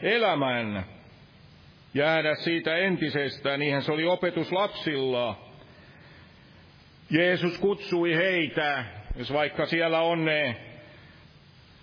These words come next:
on siellä tämä Matteus, siellähän lukee Luukkaan evankeliumin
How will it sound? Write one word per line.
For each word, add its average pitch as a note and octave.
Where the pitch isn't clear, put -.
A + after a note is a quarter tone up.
on C#3+
siellä D3+
tämä D3
Matteus, D3+
siellähän C#3+
lukee E3
Luukkaan D#3+
evankeliumin D#3+